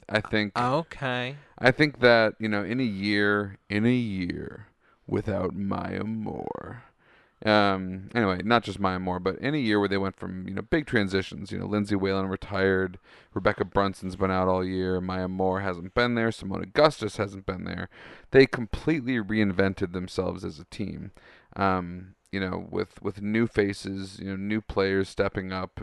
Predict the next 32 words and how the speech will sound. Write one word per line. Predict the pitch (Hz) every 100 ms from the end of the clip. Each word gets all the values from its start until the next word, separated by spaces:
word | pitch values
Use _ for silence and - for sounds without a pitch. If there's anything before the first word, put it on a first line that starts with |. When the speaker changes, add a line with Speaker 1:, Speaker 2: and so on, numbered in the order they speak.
| -
Speaker 1:
uh, | 92 92 92 87
and | 92 95 95 90 - _ -
I | 101
think | 104 -
Cheryl | 107 104 95
Reeve | 95 95 95
did | 98
an | 92
amazing | 92 98 101 107 104 95
job, | 95 90 90 90 92 - _ _ _ _
um, | - 98 95 90 87 90 - _ _ _ _ _ _
keeping | - - 117 120 104 95
the | 95
team | - 107 98 92 -
cohesive | - 98 101 - 101 - 180 214 - - _ _ _ -
and | 101 95 92 85 -
in | 101 98 98 90
winning | 101 104 98
form. | - 123 135 - - _ _ _
And, | 104 104 101 90 -
uh, | - 95 90 65
I | 104
think | 110 117 101
that | 101 -
the |
fact | - 107 -
that | 104
they've | 101 95
been | 101
able | 92 90
to |
stay, | - - 107 104 101 98 95